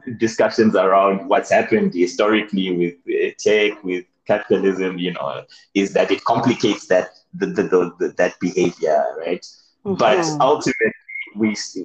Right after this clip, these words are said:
Speaker 1: we, you know, we do want everyone to have clean water.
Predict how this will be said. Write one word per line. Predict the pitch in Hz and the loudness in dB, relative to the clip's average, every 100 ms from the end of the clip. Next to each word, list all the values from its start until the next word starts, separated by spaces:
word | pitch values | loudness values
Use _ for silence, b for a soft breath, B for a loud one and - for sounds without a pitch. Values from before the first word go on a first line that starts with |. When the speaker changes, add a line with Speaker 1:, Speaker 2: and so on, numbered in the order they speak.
| 80 | -8
Speaker 1:
we, | 101 110 - - _ _ | -4 -4 -6 -16 _ _
you | 110 | -2
know, | 98 98 | -2 0
we | 104 104 | -2 0
do | 123 123 | 2 4
want | 113 113 | 2 0
everyone | - 87 87 | 0 -2 -4
to | 87 | -6
have | 82 85 - | -4 -4 -4
clean | - 101 | -6 -4
water. | 87 78 80 80 71 | 0 0 0 -2 -4